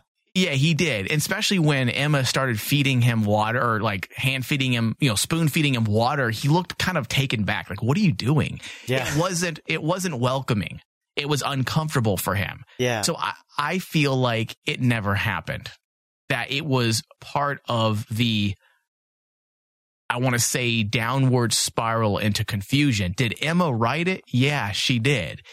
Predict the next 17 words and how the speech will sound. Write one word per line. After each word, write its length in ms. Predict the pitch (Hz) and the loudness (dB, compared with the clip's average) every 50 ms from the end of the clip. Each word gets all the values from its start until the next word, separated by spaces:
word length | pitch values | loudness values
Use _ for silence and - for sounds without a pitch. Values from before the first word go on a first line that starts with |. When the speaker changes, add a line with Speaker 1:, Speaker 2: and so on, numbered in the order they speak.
| - - - | -16 -8 -6
Speaker 1:
And 100 | 135 131 | -4 -4
I 80 | 127 123 | -4 -4
feel 240 | 110 - - 156 151 | -4 -2 -2 0 0
like 160 | 147 135 123 | 0 -2 -2
she 180 | - - 131 | 0 0 2
wanted 580 | 117 107 107 117 120 123 123 135 135 131 120 - | 2 2 4 4 4 4 4 2 2 0 0 0
to 120 | - 117 | -2 -2
create 400 | 95 - - 117 104 101 95 69 | -2 0 0 2 2 2 0 -2
chaos 480 | - - - 101 95 98 101 110 110 - | -4 -4 -2 0 0 0 0 0 -2 -2
because, 320 | - 127 - 143 135 - | -2 0 2 2 2 2
yeah, 220 | - 196 226 202 123 | 0 0 -2 -2 0
she 200 | - - - 180 | 0 0 2 2
was 180 | 160 147 131 - | 2 2 0 0
crazy, 500 | - - 214 226 196 143 127 127 123 - - | 0 0 0 2 2 2 2 0 -2 -2 -2
and 200 | 156 165 156 147 | -2 0 0 0
she 140 | - - 196 | 0 0 2
was 160 | 185 160 | 2 2